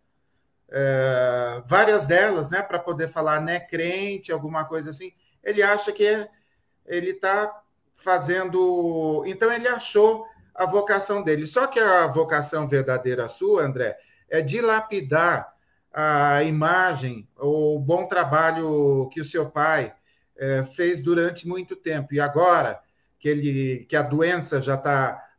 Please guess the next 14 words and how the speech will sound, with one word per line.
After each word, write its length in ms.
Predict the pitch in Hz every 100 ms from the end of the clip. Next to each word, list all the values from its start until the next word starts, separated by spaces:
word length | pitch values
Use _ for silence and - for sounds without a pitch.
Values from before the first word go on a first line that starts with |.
| -
começando 540 | 151 147 139 151 151
a 60 | 147
consumir 760 | 156 147 - 143 147 151 127 _ _ _ -
a 100 | 143
lucidez 800 | 160 175 - 151 151 143 135
dele, 580 | - 165 185 147 107 95 _ _ _ _
sobra 920 | - - 185 196 156 139 123 104 - -
pra 140 | 151
você 560 | 139 143 135 180 175 127
a 140 | 160 180
única 320 | 214 226 453
coisa 340 | 294 202 392
de 100 | 415
ser 320 | - - -